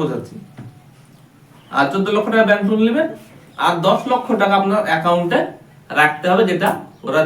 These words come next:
দেখবে। আর এটা যে সাবসিডি, সেটা যে ব্যাক হ্যান্ড, সেই সাবসিডিটা আগে বলে ব্যাক হ্যান্ড সাবসিডি। তো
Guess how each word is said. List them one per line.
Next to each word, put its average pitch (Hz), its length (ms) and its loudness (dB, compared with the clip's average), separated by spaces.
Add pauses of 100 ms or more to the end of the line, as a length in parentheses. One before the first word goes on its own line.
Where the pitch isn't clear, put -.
দেখবে। 120 280 -2 (720)
আর - 100 4 (220)
এটা 190 160 2 (100)
যে - 60 -2 (120)
সাবসিডি, 202 720 0 (420)
সেটা 175 220 -4
যে 220 60 2 (100)
ব্যাক 175 180 2 (120)
হ্যান্ড, 113 220 -4 (800)
সেই 151 200 -4
সাবসিডিটা 190 480 0
আগে 202 180 2
বলে - 180 6 (400)
ব্যাক 170 220 2
হ্যান্ড 196 220 0
সাবসিডি। - 420 -6 (2000)
তো - 60 -4